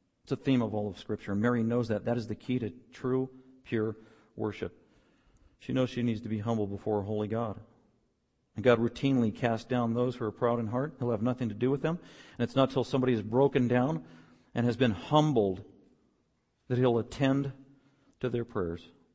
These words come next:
And He exalts the humble and lifts them up in His time. Verse fifty-three, "God has filled the hungry with good things." He's a good God. He's a gracious God. He's gracious to all. He doesn't just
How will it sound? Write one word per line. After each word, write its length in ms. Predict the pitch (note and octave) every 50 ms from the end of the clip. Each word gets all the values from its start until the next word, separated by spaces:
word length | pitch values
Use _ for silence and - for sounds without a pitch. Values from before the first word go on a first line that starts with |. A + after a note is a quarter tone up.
| _ _ _ _ _ _ _ _ _ _ _ _ _ _ _ _ _ _ _ _ _ _ _ _ _ _
And 80 | A2 A2
He 80 | A#2
exalts 400 | A#2 G2+ F#2 A#2 A#2+ A#2+ B2 A#2+
the 120 | - A#2 G#2
humble 260 | F#2+ G#2+ G#2 G2+ G#2
and 140 | G#2+ G#2 G#2+
lifts 220 | A#2+ A2+ - -
them 200 | - A2+ G#2 G#2
up 220 | G#2+ G#2 - - G2
in 120 | - G2
His 300 | F2+ G2 A2 G#2+ G#2 -
time. 260 | - A#2 A2 G2+ F#2
Verse 160 | G2+ A#2+ A2+
fifty-three, 520 | - - A#2+ - - - - C3 C3 B2 B2 - - - - - -
"God 160 | - D3 C#3+
has 100 | C3+ -
filled 340 | - - - D#3+ D#3 D#3 C3+
the 80 | B2+ B2+
hungry 400 | G#2+ G2 D3 D#3 D#3 D3 C3+ B2+
with 200 | A#2+ A#2+ - A#2+
good 180 | C#3+ C#3 B2+
things." 240 | - D3+ D3 C#3+ C#3+
He's 160 | E3+ F#3+ D3+
a 60 | D#3 D3
good 240 | C#3+ F#3 F#3+ D#3
God. 240 | E3 F#3+ G#3+ A3+ G3
He's 100 | F3 D#3
a 60 | E3+
gracious 420 | D3+ D#3+ F#3 G#3 G#3 - F3 C#3+ -
God. 300 | - A#2 G2 F#2 F#2 G#2
He's 160 | C3 E3 C#3+
gracious 480 | - F3+ F#3 F#3+ F#3 - F3+ E3 - -
to 120 | - E3+
all. 220 | D#3+ E3+ F3+ D#3
He 80 | C#3+ F#3+
doesn't 200 | A3+ A3 F#3 D#3
just 180 | E3+ E3+ -